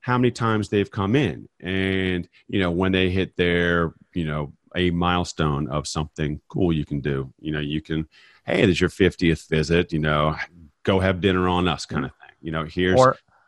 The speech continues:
Speaker 1: or if you
Speaker 2: track their
Speaker 1: refer
Speaker 2: referral, who referred
Speaker 1: Yeah.
Speaker 2: 'em. And when that referral person gets up to, as we saw, twenty-five people in a year, you wanna probably say thank you to somebody that sends you twenty-five new clients in a year. I don't know about you, Scott, but I think that's a big deal in our world.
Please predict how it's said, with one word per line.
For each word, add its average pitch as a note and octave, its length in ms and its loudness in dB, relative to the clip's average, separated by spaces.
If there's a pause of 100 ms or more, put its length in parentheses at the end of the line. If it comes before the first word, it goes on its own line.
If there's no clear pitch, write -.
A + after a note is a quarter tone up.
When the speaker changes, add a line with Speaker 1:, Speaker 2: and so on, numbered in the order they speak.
(140)
Speaker 1:
or G2 120 2
if F#2+ 60 4
you C#3 60 6
Speaker 2:
track D3 160 4
their C#3 100 6
Speaker 1:
refer A2+ 220 2
Speaker 2:
referral, D#3 560 4
who C3+ 180 6
referred D#3+ 380 6
Speaker 1:
Yeah. A#2 120 8
Speaker 2:
'em. A2+ 160 0 (420)
And B2+ 100 4
when C3 80 6
that B2+ 120 4
referral E3 380 4
person B2+ 320 4
gets A2 200 0
up A#2 140 6
to, A2+ 360 2
as G2+ 160 -4
we A2+ 160 -2
saw, G2+ 360 6 (360)
twenty-five C3 560 4 (100)
people B2+ 420 2
in A2 120 -2
a G#2 60 2
year, G2+ 560 4 (320)
you B2+ 120 4
wanna E3+ 160 6
probably E3+ 280 6
say D3+ 200 4
thank D3 240 2
you B2 60 0
to G#2+ 100 2
somebody B2+ 260 -2
that G2+ 60 -2
sends A#2+ 240 0
you G#2+ 60 -2
twenty-five A2+ 420 2
new G#2 100 0
clients G#2 360 0
in F2+ 60 -4
a - 20 -4
year. F2 320 -8 (140)
I C#3 100 6
don't E3 80 6
know D#3+ 60 6
about C#3 200 4
you, C3 140 2
Scott, G#2 340 0
but G2 180 -2
I A#2 140 0
think A#2+ 160 -4
that's A2+ 180 2
a G2 40 -6
big A2 180 0
deal G#2+ 240 2
in G2 60 0
our G2 120 2
world. F2+ 280 -6